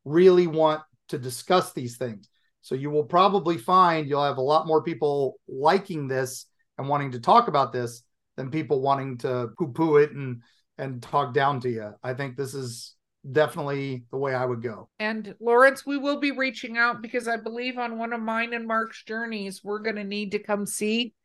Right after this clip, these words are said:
Speaker 2: what you're
Speaker 1: Yeah.
Speaker 2: talking about.
Speaker 1: If you
Speaker 2: We're
Speaker 1: can
Speaker 2: gonna
Speaker 1: show us
Speaker 2: go
Speaker 1: that area exactly, that would be fantastic. And again, we
Speaker 2: Yes.
Speaker 1: have, we have teams in that area that would love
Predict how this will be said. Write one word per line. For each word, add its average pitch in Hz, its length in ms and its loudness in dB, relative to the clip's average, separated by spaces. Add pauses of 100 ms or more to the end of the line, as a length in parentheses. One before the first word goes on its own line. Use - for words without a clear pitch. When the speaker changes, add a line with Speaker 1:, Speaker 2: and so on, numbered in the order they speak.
(100)
Speaker 2:
what 202 220 4
you're 143 120 2
Speaker 1:
Yeah. 156 80 4
Speaker 2:
talking 202 380 2
about. 170 460 0 (180)
Speaker 1:
If 127 140 -8
you 135 60 -6
Speaker 2:
We're 143 100 0
Speaker 1:
can 226 120 0
Speaker 2:
gonna 160 120 2
Speaker 1:
show 214 80 4
us 151 180 8
Speaker 2:
go 147 60 -4
Speaker 1:
that - 240 -8
area 160 240 4
exactly, 139 800 0
that 127 100 -4
would 131 120 -4
be 131 100 -6
fantastic. 127 680 -4 (480)
And 139 100 0
again, 170 240 6
we 156 80 2
Speaker 2:
Yes. 151 80 2
Speaker 1:
have, 151 80 -6 (200)
we 147 140 2
have 151 160 4
teams 175 380 -2
in 165 100 -2
that 160 140 8
area 160 260 6
that 127 120 0
would 123 120 -4
love 131 580 6